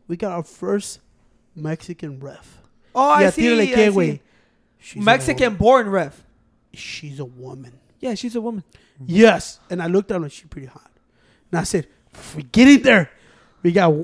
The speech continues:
Speaker 1: half of Mexican. Now we got a full-blooded Mexican, güey.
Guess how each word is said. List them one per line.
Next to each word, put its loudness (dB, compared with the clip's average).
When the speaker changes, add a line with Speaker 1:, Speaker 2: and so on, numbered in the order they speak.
Speaker 1:
half 4
of -2
Mexican. 2
Now -2
we 0
got 0
a -16
full-blooded 2
Mexican, -4
güey. -6